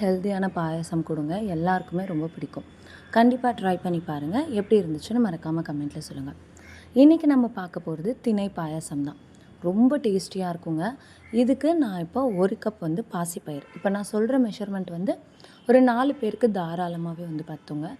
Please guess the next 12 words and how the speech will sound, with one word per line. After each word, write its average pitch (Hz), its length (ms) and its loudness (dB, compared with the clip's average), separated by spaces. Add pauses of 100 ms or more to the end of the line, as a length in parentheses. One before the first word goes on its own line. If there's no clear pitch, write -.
(760)
உங்க 302 160 12 (120)
வீட்ல 254 240 4 (140)
ஆட்கள் 190 360 -2
அதிகமா 165 420 0
இருந்தா 180 220 0 (180)
இந்த 220 140 6 (100)
அளவை 170 220 -2 (100)
அப்படியே 202 360 0
வந்து 180 220 -2
அதிகப்படுத்திக்கோங்க. 139 760 -8 (560)
ஒரு 311 200 6
கப் 262 160 -4